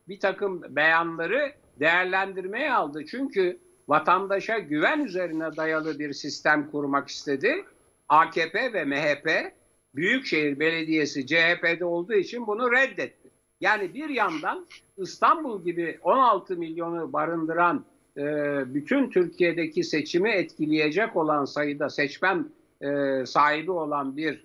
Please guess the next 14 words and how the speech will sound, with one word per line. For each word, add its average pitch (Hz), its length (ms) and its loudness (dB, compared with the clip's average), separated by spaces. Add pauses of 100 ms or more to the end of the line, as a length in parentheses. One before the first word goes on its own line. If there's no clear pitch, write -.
e, 139 460 -2
ilde 139 540 2 (360)
halka 156 600 2 (280)
yapılan 156 640 0
yardımları, 151 640 -2
hizmetleri 143 760 -2
önleyeceksiniz. 156 960 0 (320)
Öbür 247 340 0
taraftan 190 520 -2
seçim 226 440 -4
gelince 180 460 2
onlardan 214 540 0
oy 294 220 2
isteyeceksiniz. 127 880 -8